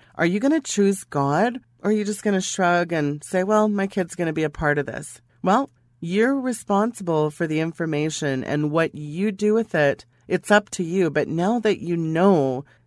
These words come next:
the pagan occult origins, then, well, you're held accountable. And for those that say, "Well, come on, it's just a harmless little night, it's not really that anymore," don't be deceived. Halloween is the mother of all occult holidays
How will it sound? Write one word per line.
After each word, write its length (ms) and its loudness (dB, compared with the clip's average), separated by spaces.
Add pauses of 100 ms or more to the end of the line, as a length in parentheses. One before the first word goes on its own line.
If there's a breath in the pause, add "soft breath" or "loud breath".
the 320 -2
pagan 720 -2
occult 480 0
origins, 920 -2 (240)
then, 360 2 (240)
well, 320 0 (160)
you're 180 2
held 220 0
accountable. 640 -2
And 180 0
for 100 -2
those 240 0
that 140 -6
say, 160 0
"Well, 320 2
come 200 -2
on, 340 0 (240)
it's 280 -4
just 440 -2
a 80 2
harmless 640 0
little 200 0
night, 400 0
it's 220 -6
not 240 0
really 240 2
that 240 2
anymore," 640 0 (140)
don't 360 2
be 200 0
deceived. 800 -4 (280)
Halloween 580 4
is 200 0
the 160 0
mother 560 0
of 160 2
all 280 4
occult 400 -2
holidays 720 -2